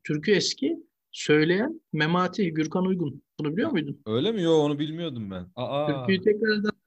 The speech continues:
Speaker 1: yayından sonra söyleyen Gürkan Uygun, Memati.
Speaker 2: Gerçekten çok ilginç hocam. Muazzam bir anekdot bizle paylaştın. Çok teşekkür ediyoruz. Müziklerle ilgili kısmı
Speaker 1: Tamam.
Speaker 2: yer-,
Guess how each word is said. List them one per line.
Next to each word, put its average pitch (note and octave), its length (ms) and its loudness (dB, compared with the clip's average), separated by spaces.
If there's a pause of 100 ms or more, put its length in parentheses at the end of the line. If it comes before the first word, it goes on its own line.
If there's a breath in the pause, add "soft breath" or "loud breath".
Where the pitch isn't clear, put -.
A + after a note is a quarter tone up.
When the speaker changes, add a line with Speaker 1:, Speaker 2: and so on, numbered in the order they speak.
(320)
Speaker 1:
yayından E3 280 0
sonra E3+ 320 -2 (460)
söyleyen E3+ 560 4
Gürkan F3+ 320 2
Uygun, E3+ 340 2
Memati. D3+ 520 -2 (400)
Speaker 2:
Gerçekten G#2 500 0
çok A2 240 -4
ilginç G2 300 -4
hocam. F#2+ 360 -2 (380 loud breath)
Muazzam C#3+ 480 8
bir C#3+ 80 6
anekdot C3 600 4
bizle A2+ 240 4
paylaştın. A2+ 540 2
Çok A#2+ 220 -6
teşekkür A2+ 380 -2
ediyoruz. G2+ 560 -4 (320 soft breath)
Müziklerle F3+ 500 4
ilgili D#3+ 240 2
kısmı E3 320 -2
Speaker 1:
Tamam. F#3+ 180 -2
Speaker 2:
yer-, F#3+ 220 0